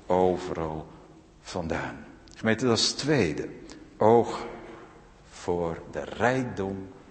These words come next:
van de erfenis. Daaruit leven. En het derde, dat is, eh, dat de apostel bidt, eh, om de grootheid van zijn kracht. Om dat meer en meer te begrijpen. Hoe,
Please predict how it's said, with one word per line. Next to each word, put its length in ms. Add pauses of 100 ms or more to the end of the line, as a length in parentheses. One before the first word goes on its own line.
(240)
van 200
de 100
erfenis. 760
Daaruit 960
leven. 600 (840)
En 160
het 160
derde, 460 (720)
dat 240
is, 340
eh, 480
dat 180
de 80
apostel 640
bidt, 500
eh, 180 (340)
om 200
de 120
grootheid 1080
van 600
zijn 580 (140)
kracht. 840
Om 360
dat 420
meer 320
en 100
meer 220
te 80
begrijpen. 600
Hoe, 180